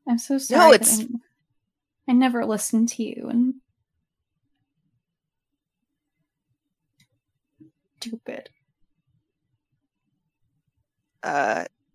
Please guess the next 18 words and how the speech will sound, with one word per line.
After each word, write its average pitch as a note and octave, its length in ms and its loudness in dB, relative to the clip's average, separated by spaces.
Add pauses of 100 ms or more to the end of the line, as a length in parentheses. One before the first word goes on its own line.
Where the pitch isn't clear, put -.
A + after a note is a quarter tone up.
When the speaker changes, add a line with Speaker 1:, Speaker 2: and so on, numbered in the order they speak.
(840)
Speaker 2:
Tirza, D#3+ 560 0
from E3 220 -8
where D#3+ 160 -4
she's D#3+ 240 -4
kind D3 240 0
of, D#3 120 -6
like, - 340 -2 (220)
slumped D#3+ 640 4
against, D3 640 2 (1040)
uh, - 320 2 (1500)
like, F#3+ 300 -2
what - 160 2 (100)
remains D#3 840 2
of D#3 260 2
a C#3 320 6 (1160)
bed E3 680 6
near E3 240 0
the D3+ 260 4